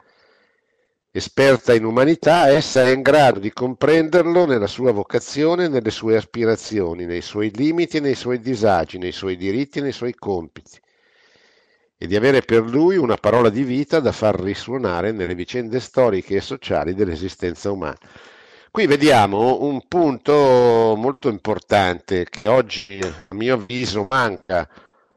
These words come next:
clamorosamente nella, nelle relazioni, nella vita della Chiesa, delle comunità cristiane.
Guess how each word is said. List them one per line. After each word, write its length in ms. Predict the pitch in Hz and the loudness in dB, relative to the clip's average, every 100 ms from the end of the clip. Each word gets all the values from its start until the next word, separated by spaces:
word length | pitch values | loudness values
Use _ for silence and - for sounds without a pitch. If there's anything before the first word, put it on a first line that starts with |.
| _ _ _ _ _ _ | _ _ _ _ _ _
clamorosamente 1080 | - 117 107 110 104 90 113 143 101 - 90 | 0 0 2 2 0 0 2 2 2 -2 -4
nella, 580 | 95 95 92 87 85 82 | -4 -2 0 0 -2 -4
nelle 360 | 90 95 101 107 | -8 -4 0 2
relazioni, 920 | 107 107 - 107 120 123 110 98 92 | 2 0 -2 0 2 2 2 -2 -4
nella 300 | 92 92 95 | -4 -2 -2
vita 840 | 87 113 107 101 95 90 87 78 - _ _ | -4 -8 -4 -2 0 0 -2 -6 -14 _ _
della 300 | 80 90 87 | -12 -8 -10
Chiesa, 800 | - 104 104 95 87 87 80 80 _ _ | -6 -2 -2 -2 -2 -2 -4 -8 _ _
delle 220 | - 104 | -4 -4
comunità 480 | - 101 104 98 104 | -2 -6 -8 -2 -2
cristiane. 720 | - 92 - - 92 76 67 | -2 -8 -10 -6 -6 -6 -10